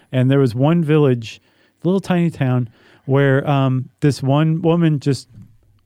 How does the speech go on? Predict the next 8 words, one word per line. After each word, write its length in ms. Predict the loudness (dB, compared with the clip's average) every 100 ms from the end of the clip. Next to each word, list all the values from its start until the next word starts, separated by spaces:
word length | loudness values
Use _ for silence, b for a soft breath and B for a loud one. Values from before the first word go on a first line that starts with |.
| -20 -10
I 200 | -2 0
guess, 260 | 0 -4 -6
went 200 | -4 -2
mad 460 | 0 2 2 0 -4 b b b b
and 180 | -2 -2
poisoned 600 | 0 0 2 0 -2 -2
the 100 | -2 -2
curry 540 | 0 2 2 0 -6